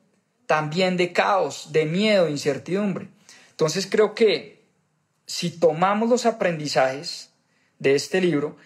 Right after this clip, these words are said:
y empezamos a aplicar uno o dos, creo que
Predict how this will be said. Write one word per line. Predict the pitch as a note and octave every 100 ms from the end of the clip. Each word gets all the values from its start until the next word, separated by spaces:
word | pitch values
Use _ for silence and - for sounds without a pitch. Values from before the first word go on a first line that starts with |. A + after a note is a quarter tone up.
| _ - -
y | F#3
empezamos | G#3 F3+ G3 G3+ G#3+ A#3
a |
aplicar | C#4 B3 A3 G3 F#3+ - - _ _ _ _ _ _ -
uno | B3+ C#4 C#4
o | B3
dos, | G3 A3 E3+ - - _ _ _ _ _ _ _ _ _ _ _ -
creo | E3 F3
que | F3 G#3+ D#3 - -